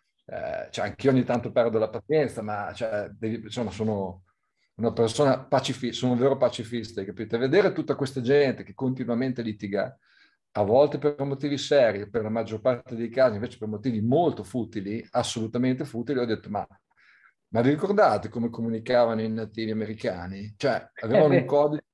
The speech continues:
Speaker 1: loro che poi era silenziosissimo, hai capito? Non facevano neanche rumore, era un codice morse ante litteram." E quindi anche da lì dopo è venuta fuori, è venuta fuori la canzone abbastanza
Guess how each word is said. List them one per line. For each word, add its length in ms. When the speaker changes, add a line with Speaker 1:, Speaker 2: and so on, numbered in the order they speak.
Speaker 1:
loro 500
che 120
poi 180
era 180
silenziosissimo, 920
hai 80
capito? 320
Non 120
facevano 360
neanche 360
rumore, 580
era 160
un 100
codice 440
morse 360
ante 220
litteram." 480
E 80
quindi 480
anche 200
da 120
lì 200
dopo 240
è 20
venuta 280
fuori, 560
è 200
venuta 280
fuori 360
la 160
canzone 640
abbastanza 580